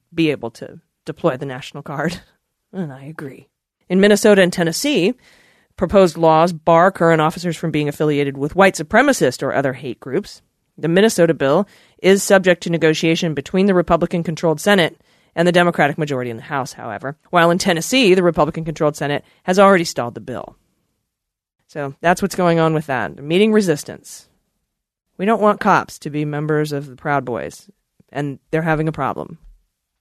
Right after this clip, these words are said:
<sighs> Now, from a news story here from Lachlan Marquet at Axios. This one's interesting. The F B I is investigating what it describes as a massive scheme to illegally finance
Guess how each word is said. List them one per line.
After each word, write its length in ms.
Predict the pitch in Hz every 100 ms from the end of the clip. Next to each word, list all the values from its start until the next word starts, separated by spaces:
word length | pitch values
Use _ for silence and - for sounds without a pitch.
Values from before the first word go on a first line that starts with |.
| _ _ _ _ _ _
<sighs> 100 | - 165 143 _ -
Now, 340 | 214 196 139 -
from 320 | - 214 202
a 180 | 190 180
news 200 | 202 262
story 260 | - 160 151
here 100 | 151
from 220 | - 156
Lachlan 460 | 156 160 170 156 -
Marquet 600 | - 151 143 - 127 90
at 140 | - 147
Axios. 640 | 123 - - 98 - - - _ _ _ -
This 140 | 233 190
one's 140 | 151
interesting. 380 | 160 131 - 95
The 120 | 156
F 120 | 170
B 80 | 208
I 140 | 202
is 100 | 196
investigating 640 | 175 170 175 180 160 147 147
what 100 | 160
it 60 |
describes 400 | 151 - 160 156
as 80 | 135
a 60 | 139
massive 500 | 160 196 185 - 180
scheme 400 | - 214 175 160
to 140 | 160
illegally 580 | 147 175 202 196 196 175
finance 720 | - 190 190 160 139 -